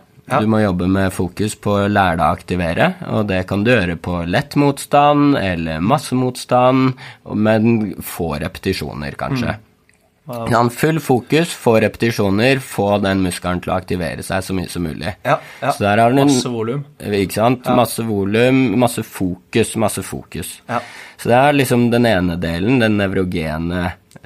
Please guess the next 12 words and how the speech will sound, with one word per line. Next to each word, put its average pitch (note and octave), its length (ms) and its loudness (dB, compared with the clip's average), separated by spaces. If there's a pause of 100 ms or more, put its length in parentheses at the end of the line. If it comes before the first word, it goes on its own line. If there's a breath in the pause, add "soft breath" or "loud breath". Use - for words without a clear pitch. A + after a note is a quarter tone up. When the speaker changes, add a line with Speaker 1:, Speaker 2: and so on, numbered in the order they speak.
(640)
Speaker 2:
bidraget F2 760 -2
til F2 240 -4
kraft, E3+ 400 -2
og A#2+ 80 -2
så A#2+ 140 0
har G2+ 180 2
jo G2 220 0
du G#2+ 240 2
den C3 200 0
andre, F#2+ 600 0
det G2 180 0
her E2+ 280 -4